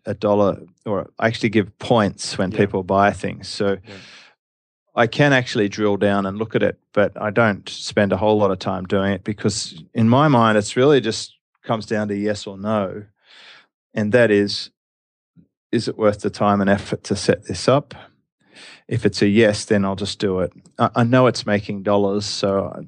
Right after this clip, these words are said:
Speaker 1: how many dollars doesn't really matter. I've got the sequence, so it's,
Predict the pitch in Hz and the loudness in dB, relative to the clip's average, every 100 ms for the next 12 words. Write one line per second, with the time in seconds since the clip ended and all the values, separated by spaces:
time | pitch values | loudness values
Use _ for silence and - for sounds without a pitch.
0 | 90 107 117 113 104 101 98 104 - - | -4 2 2 4 2 2 2 0 -4 -12
1 | - 113 104 92 98 101 98 98 101 95 | -2 0 0 -4 -2 0 0 2 2 2
2 | 95 95 113 - 104 110 104 110 92 - | -4 -2 -2 0 0 0 0 -4 -8 -8
3 | - 98 90 - | -4 -4 -4 -8